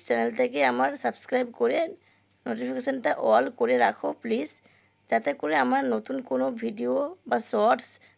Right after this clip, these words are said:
যে কোনো ভিডিও আপলোড দিলেই তোমাদের কাছে সাথে সাথেই পৌঁছে যাবে। ঠিক আছে, চলো বন্ধুরা, অনেক বকবক করে ফেলেছি, আর বেশি সময় নষ্ট করব না। কীভাবে বিয়ে বাড়ির স্টাইলে দই কাতলা রেসিপিটা বানালাম, প্লিজ তোমরা কোনো স্কিপ না করে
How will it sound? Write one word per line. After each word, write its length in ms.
যে 140
কোনো 280
ভিডিও 280
আপলোড 320
দিলেই 340
তোমাদের 380
কাছে 260
সাথে 220
সাথেই 280
পৌঁছে 360
যাবে। 240
ঠিক 140
আছে, 200
চলো 240
বন্ধুরা, 320
অনেক 200
বকবক 440
করে 160
ফেলেছি, 400
আর 160
বেশি 160
সময় 260
নষ্ট 220
করব 220
না। 120
কীভাবে 420
বিয়ে 300
বাড়ির 320
স্টাইলে 500
দই 200
কাতলা 320
রেসিপিটা 480
বানালাম, 420
প্লিজ 220
তোমরা 220
কোনো 240
স্কিপ 400
না 120
করে 220